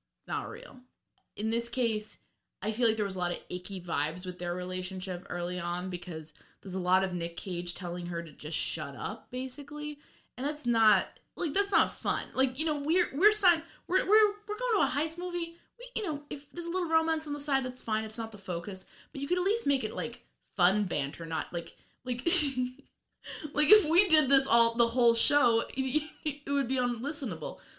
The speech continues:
Like, you say something and I'm just gonna, you're Doctor Chase, I'm gonna be Nick Cage.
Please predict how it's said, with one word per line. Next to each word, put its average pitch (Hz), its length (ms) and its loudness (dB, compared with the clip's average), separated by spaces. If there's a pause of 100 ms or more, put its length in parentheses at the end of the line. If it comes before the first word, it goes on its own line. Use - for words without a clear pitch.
Like, 240 220 0 (100)
you 269 160 4
say 285 220 2
something 233 340 0
and 202 80 0
I'm 185 140 0
just 185 140 -2
gonna, 185 260 0
you're 262 320 4 (240)
Doctor 247 320 2
Chase, 190 400 2
I'm 247 160 6
gonna 214 140 6
be 208 140 -2
Nick 175 280 -2
Cage. 151 480 -8